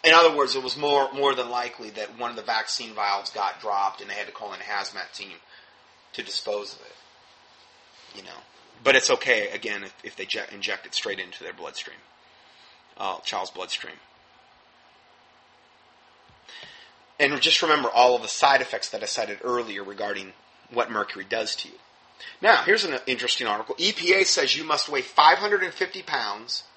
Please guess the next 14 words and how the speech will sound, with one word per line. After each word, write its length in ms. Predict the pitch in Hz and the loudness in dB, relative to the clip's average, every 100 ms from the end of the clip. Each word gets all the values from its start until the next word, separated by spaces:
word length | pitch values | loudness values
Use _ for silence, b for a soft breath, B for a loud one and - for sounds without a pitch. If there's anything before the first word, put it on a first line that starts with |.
| B B B - | B B B -10
to 80 | 143 | 0
safely 380 | 196 180 165 | 4 4 2
process 580 | 143 160 170 175 151 127 | 2 10 10 10 4 -2
the 80 | - | -4
mercury 460 | 135 143 143 127 117 | -2 -2 -2 -6 -4
in 80 | |
just 200 | 113 135 | -4 -6
one 240 | 127 143 160 | -4 -6 -6
flu 220 | - 160 | -8 -6
vaccine. 540 | 135 - - - 90 - - _ _ _ _ _ _ _ - | -6 -8 -8 -10 -10 -16 -20 _ _ _ _ _ _ _ -14
Did 100 | 123 | -8
you 80 | 147 | 2
know 140 | 156 | 4
that? 240 | 233 330 | 4 0